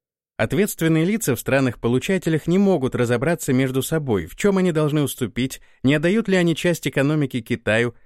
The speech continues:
какой критике они подвергнутся в будущем, если проект будет реализован, а какой, если не будет. На сегодня крупнейшим проектом является Китайско-Пакистанский экономический коридор,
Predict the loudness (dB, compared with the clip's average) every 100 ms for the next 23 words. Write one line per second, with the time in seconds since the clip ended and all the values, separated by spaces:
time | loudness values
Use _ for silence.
0 | _ -4 0 0 2 -2 0 -2 0 0
1 | 0 -2 0 0 0 -2 -4 -4 -2 0
2 | -2 -2 -2 -2 0 -4 -2 -2 0 -2
3 | -4 -4 -2 -2 0 0 2 0 0 -6
4 | -14 _ -4 -4 -4 -2 -2 -2 -6 -2
5 | -2 0 0 2 0 -2 -4 -6 -12 -20
6 | _ _ _ _ _ _ -4 -2 0 2
7 | 0 0 -2 0 0 2 0 0 0 0
8 | -2 -2 0 2 0 0 -2 -4 -2 -2
9 | 0 0 0 -2 -2 -2 -2 0 0 0
10 | -2 -2 -2 0 0 2 0 0 -4 -4
11 | -2 0 0 0 0 -4